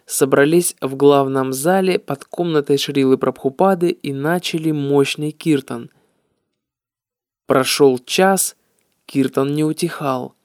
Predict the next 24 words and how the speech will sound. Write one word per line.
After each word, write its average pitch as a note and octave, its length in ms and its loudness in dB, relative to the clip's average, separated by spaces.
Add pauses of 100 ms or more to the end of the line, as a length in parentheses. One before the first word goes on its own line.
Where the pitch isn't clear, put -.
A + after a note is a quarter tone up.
(1000)
Через C3+ 380 2
два C#3 260 2
часа D#3+ 400 -4
на F3+ 120 -2
балкон D3 440 0
вышел C#3 360 0
слуга C3+ 420 0
Прабхупады D#3+ 720 -2
и - 180 -6
закричал: C#3+ 760 -4 (1120)
«Прекратите F#3+ 680 2
киртан!» E3+ 680 4 (1300)
Пение C3+ 560 2
утихло, F3+ 800 -2 (200)
и G#3+ 140 0
слуга D3+ 420 2
вернулся C#3 560 -2
в - 60 -12
комнату. C3+ 640 -4 (1700)
Шрила C3+ 440 4
Прабхупада F#3+ 580 2
спросил G3 480 2
с - 80 -6
постели: C#3 640 -2